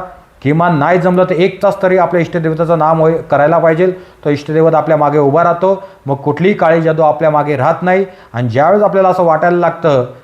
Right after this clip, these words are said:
तर त्यावेळेस किमान तीन तास तरी श्री स्वामी समर्थ शिव गोरक्षनाथाय नमः हे नाम घ्यायचं.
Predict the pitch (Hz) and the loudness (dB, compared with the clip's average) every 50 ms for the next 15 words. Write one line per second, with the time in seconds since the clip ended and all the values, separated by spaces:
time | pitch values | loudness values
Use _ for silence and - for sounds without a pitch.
0 | _ _ _ _ _ _ _ _ - 156 147 - - - - _ _ _ _ _ | _ _ _ _ _ _ _ _ -6 -6 -6 -6 -10 -18 -20 _ _ _ _ _
1 | 156 156 175 196 202 190 180 180 190 185 185 - - 185 185 196 196 190 196 - | 0 2 2 2 2 2 2 0 0 -2 -4 -4 -4 -2 -2 -2 -2 -4 -4 -4
2 | 226 233 233 226 220 214 208 202 202 - 202 185 185 180 185 165 180 180 170 180 | -4 -2 -2 -2 0 0 0 0 0 -2 -2 0 0 -2 -2 -2 -4 -4 -2 -2
3 | 170 156 160 175 165 165 175 165 170 160 156 180 165 170 - 165 156 156 147 143 | -2 -2 -2 -2 -4 -6 -4 -4 -4 -2 -2 -2 -4 -2 -2 -2 0 0 0 0
4 | 160 160 175 175 170 - 170 160 151 147 - 156 156 156 160 151 143 143 143 131 | 0 2 0 0 0 -2 -2 -2 0 0 0 0 2 2 0 0 0 -2 0 0
5 | 127 123 120 113 104 95 90 - - | 0 0 0 -2 -4 -6 -8 -12 -18